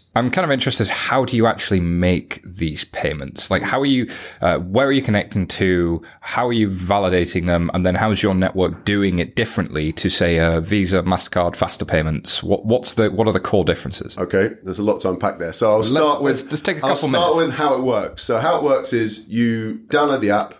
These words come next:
Speaker 2: uh, you pick a username on the network, and then you connect that username direct to your bank account.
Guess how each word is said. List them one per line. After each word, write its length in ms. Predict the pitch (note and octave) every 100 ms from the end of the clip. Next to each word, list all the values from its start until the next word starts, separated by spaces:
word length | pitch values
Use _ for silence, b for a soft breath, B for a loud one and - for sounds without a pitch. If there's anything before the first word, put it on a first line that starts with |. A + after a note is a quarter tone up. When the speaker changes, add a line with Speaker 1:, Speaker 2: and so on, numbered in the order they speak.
| -
Speaker 2:
uh, 20 |
you 140 | F#2+ G2+
pick 180 | C#3+ B2
a 40 |
username 500 | A2+ C3 A#2+ G#2 G2+
on 80 | F#2+
the 80 | F2+
network, 500 | - D2+ G2+ - - - F#2
and 120 | G2+
then 100 | G2+
you 160 | G2+ G2+
connect 500 | G#2+ A2 G#2+ - -
that 160 | F#2+
username 480 | G2+ G2 G2+ F#2 F2+
direct 280 | F#2+ F#2 -
to 40 | F2
your 40 |
bank 220 | D#2 D#2
account. 280 | - C2+